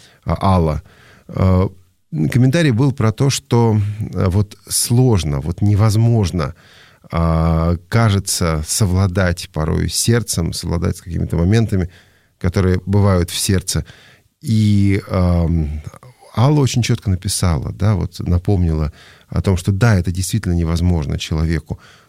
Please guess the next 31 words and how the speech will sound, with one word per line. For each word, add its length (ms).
но 220
Богу 400
это 160
возможно, 560
и 80
вот 200
Он 200
это 180
делает, 800
Он 260
это 160
устраивает. 800
Ещё 260
один, 300
э, 320
интереснейший 600
комментарий 460
был 200
тоже 240
от 140
Аллы. 360
Она 280
пишет 360
о 40
том, 180
что 180
вот, 300
э, 360
м, 240
хорошее 460
замечание. 680